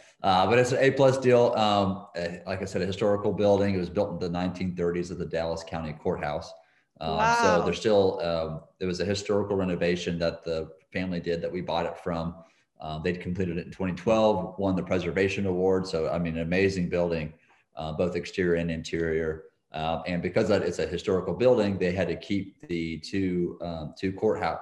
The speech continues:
Speaker 1: courtrooms, um, are there. So that, those are two amenities that folks use, uh, for residents, um, uh, i-, in the building now. And it's, it's just beautiful. So the historical piece is that, um, the Bonnie and Clyde warrants were served out of that, uh, out of that courtroom.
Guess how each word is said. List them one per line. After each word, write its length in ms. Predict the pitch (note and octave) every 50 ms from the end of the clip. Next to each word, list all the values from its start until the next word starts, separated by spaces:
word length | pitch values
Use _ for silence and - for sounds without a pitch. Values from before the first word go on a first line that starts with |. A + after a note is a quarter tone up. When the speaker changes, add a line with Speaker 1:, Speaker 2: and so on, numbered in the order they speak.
| - -
Speaker 1:
courtrooms, 480 | B2+ B2+ - F#2+ E2+ D#2 D2+ - - - _ _ _ _ _ _ _ -
um, 240 | D#2+ E2 D#2+ D#2+
are 100 | D#2 F2+
there. 220 | F2 F2 E2 D#2+ D#2
So 140 | - - E2+
that, 180 | F2+ F2 F2
those 160 | F#2 F#2+ F#2+ G2
are 60 | F2+
two 200 | - - G#2 G2+
amenities 500 | F#2 F#2 F#2 F#2 F2 D#2+ D#2+ D#2+ D#2 D#2
that 180 | - D#2 - -
folks 300 | - E2+ D#2+ - - -
use, 340 | D#2+ E2 E2 D2+ D2+ - _ _ _ _ _ _ _
uh, 140 | - D2 C#2
for 120 | - -
residents, 680 | F#2+ G#2 G#2 G2+ G2 F#2+ E2+ F2+ F2+ F2 - - - - _
um, 440 | D#2+ F2 F2 E2 E2 D#2 D#2 D#2 D#2 _ _ _ _ _ _
uh, 200 | D#2+ D#2+ D#2 D2 -
i-, 120 | - - -
in 120 | - F#2 F2
the 80 | E2
building 320 | D#2+ F2 F2+ F2+ F2+ E2+ E2
now. 300 | E2+ E2+ F2 F2 F2 E2+
And 100 | C#2+ E2
it's, 240 | D#2+ - - - - -
it's 160 | E2+ F2 -
just 180 | F2+ E2+ - -
beautiful. 420 | D#2+ E2 D#2+ D#2+ - - A2 -
So 160 | - G#2 F#2
the 140 | E2+ F#2 F2
historical 480 | F#2 G2 - - C3+ C3 B2 - G#2+ F#2
piece 280 | - G2+ F#2+ F#2 F2+
is 160 | F#2 F2 - -
that, 280 | F#2 F2 D#2+ - - - - - _ _ _
um, 540 | - F2 F2+ E2+ E2 D#2+ D#2+ D#2 D#2 D#2 D2+ - _ _ _ _ - - _ _
the 160 | F#2+ F2+ F2
Bonnie 320 | E2+ E2+ F#2 G2+ G#2+ G2+ F#2
and 100 | E2+ -
Clyde 300 | - F#2+ F2+ F2+ E2+ E2+
warrants 400 | F2 F#2 F2+ E2 D#2 - - -
were 60 | D#2+
served 240 | - - F2 E2 E2+
out 80 | D#2+
of 60 | E2
that, 260 | D#2+ D#2 D#2 D#2 - -
uh, 240 | - D#2+ D#2 D#2 - -
out 100 | E2 E2
of 80 | D#2+ D#2
that 200 | D#2 D2+ - -
courtroom. 580 | - F#2 F2 F2 D#2+ E2 E2+ E2 D#2 D#2+ -